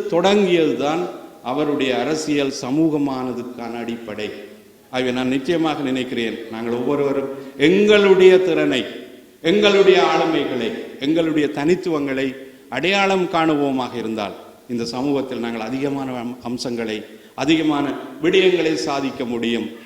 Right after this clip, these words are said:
சாதிப்பதற்கான ஒரு களம் எங்களுக்கு கிடைத்திருக்கிறது. நாங்கள் குடும்பங்களாக, சமூகமாக,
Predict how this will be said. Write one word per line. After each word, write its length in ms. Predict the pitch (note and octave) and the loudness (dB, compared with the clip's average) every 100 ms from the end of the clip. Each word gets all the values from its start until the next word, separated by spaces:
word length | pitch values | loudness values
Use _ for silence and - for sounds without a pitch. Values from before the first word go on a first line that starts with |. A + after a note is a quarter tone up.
| - | -10
சாதிப்பதற்கான 720 | C3+ D3+ D3+ C#3+ B2+ B2 B2 A#2+ | -4 -2 -2 -2 -4 -4 -6 -6
ஒரு 120 | A2 - | -6 -4
களம் 340 | D#3+ F3+ F#3 F#3 - - - | 0 2 2 -2 -12 -16 -10
எங்களுக்கு 420 | C3+ D3 D3+ D3 C#3+ | -2 0 2 0 -2
கிடைத்திருக்கிறது. 760 | D3 C#3+ C#3 B2 B2+ B2 A#2+ A2+ - - - | -2 -4 -4 -6 -6 -6 -6 -8 -12 -20 -10
நாங்கள் 400 | C#3+ D3+ D3 - - | -2 0 0 0 2
குடும்பங்களாக, 840 | G#3 B3+ B3 A#3+ G#3+ F#3 D3 - - - - - - _ - | 4 6 6 6 4 4 4 2 -4 -10 -16 -20 -20 _ -8
சமூகமாக, 640 | D#3 G#3 A#3 G3+ D#3+ C3 | -2 2 4 4 2 -2